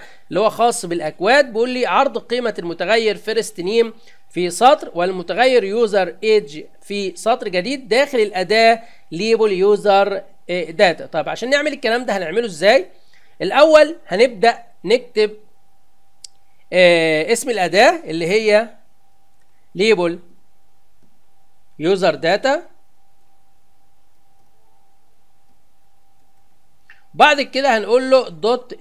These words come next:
text، لأن طبعا احنا عاوزين نظهرها على الأداة.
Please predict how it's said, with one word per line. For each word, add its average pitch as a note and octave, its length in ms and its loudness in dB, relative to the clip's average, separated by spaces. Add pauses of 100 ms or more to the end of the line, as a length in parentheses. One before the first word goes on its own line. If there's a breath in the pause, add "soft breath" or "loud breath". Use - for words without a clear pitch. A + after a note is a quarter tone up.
text، C4+ 560 -4 (200)
لأن E3+ 220 -6
طبعا G#3 240 0
احنا F#3 120 -4
عاوزين E3+ 220 -4
نظهرها F3 680 -4 (1800)
على F#3+ 220 2
الأداة. F#3+ 500 2